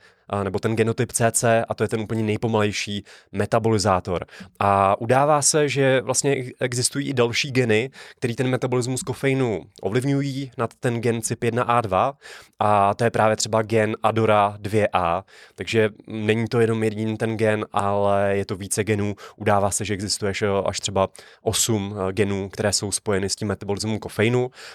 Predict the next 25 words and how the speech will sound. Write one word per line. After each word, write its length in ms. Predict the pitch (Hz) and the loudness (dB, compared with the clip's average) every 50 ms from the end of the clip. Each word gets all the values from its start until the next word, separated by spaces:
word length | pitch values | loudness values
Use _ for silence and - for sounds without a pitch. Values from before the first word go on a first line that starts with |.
| - _ - | -14 _ -2
A 260 | 101 101 98 98 101 | 0 2 2 2 2
některé 320 | 107 110 - - 135 143 | 0 0 0 0 0 0
ty 100 | 147 160 | 0 -2
studie 300 | - - - 135 139 143 | -6 -6 -2 0 0 2
opravdu 340 | 139 135 - 143 135 139 151 | 0 0 0 -2 0 -2 -2
ukázaly 460 | 143 - 139 123 127 123 139 143 147 | -2 0 2 2 2 2 0 0 0
to, 280 | 151 - 98 92 110 135 143 _ _ _ _ _ | 0 2 2 2 2 0 -4 _ _ _ _ _
že 560 | 104 101 101 117 113 113 113 110 110 110 113 113 _ _ - - _ - | -8 -4 0 2 4 4 4 4 4 4 2 0 _ _ -20 -20 _ -6
tam 140 | 120 117 | -2 0
jsou 200 | - - 135 131 | 2 2 2 2
trošku 300 | 131 131 117 - - 147 | 0 -2 -4 -2 0 2
rozdílné 460 | 131 131 123 110 107 131 127 135 131 - | 2 2 2 2 2 2 2 2 0 0
účinky 600 | 135 113 - 123 127 123 117 - 104 98 101 - | -2 -2 -2 0 0 0 0 0 0 0 -2 -2
v 40 | - | -2
závislosti 680 | 110 117 113 113 120 113 - 127 - - - 127 127 117 - - - - - | 0 2 2 2 0 -2 -2 -2 -2 -2 -2 -2 -4 -4 -6 -10 -20 -10 -6
na 120 | 107 113 | -4 -2
tom, 220 | 110 - 131 127 127 | 0 2 2 2 2
jaký 220 | 127 117 - 123 | 2 0 0 0
je 60 | 120 | 0
ten 140 | - 117 117 | 0 0 -2
člověk 320 | - - 123 117 123 117 117 | -2 -2 0 0 0 0 0
metabolizér, 580 | 113 110 - 113 107 113 107 101 92 95 87 | -2 0 0 0 0 0 0 0 0 0 0
jestli 200 | 95 92 - 110 | 2 0 2 2
je 60 | 107 | 2
rychlý 420 | 104 107 - - 123 123 123 120 | 0 0 -2 -4 -4 -4 -4 -6